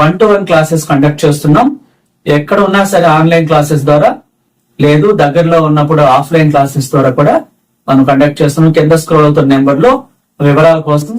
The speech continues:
సంప్రదించండి. అలాగే మనం ఏంజెల్స్ క్లాసెస్, ఏంజెల్స్ మిరాకిల్స్, నితికా ఏంజెల్, ఇంకా గార్డెన్ ఏంజెల్స్ గురించి మన కోరికలు ఎలా చెప్తే అద్భుతంగా ఉంటుంది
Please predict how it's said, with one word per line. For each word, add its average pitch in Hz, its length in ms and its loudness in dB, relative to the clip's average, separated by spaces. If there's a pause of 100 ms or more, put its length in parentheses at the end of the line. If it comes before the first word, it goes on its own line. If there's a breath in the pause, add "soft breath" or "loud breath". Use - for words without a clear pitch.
సంప్రదించండి. 135 720 -2 (380)
అలాగే 151 340 0 (760)
మనం 160 180 2 (220)
ఏంజెల్స్ 214 480 0
క్లాసెస్, - 400 -2 (600)
ఏంజెల్స్ 170 380 0 (100)
మిరాకిల్స్, 147 500 -2 (320)
నితికా 160 320 0 (140)
ఏంజెల్, 147 300 0 (720)
ఇంకా 175 180 2 (360)
గార్డెన్ 156 460 2
ఏంజెల్స్ 147 360 0
గురించి 147 340 2 (720)
మన 143 80 2 (140)
కోరికలు 165 400 2
ఎలా 170 140 2 (120)
చెప్తే 208 280 0 (100)
అద్భుతంగా 170 500 -2
ఉంటుంది 147 260 -2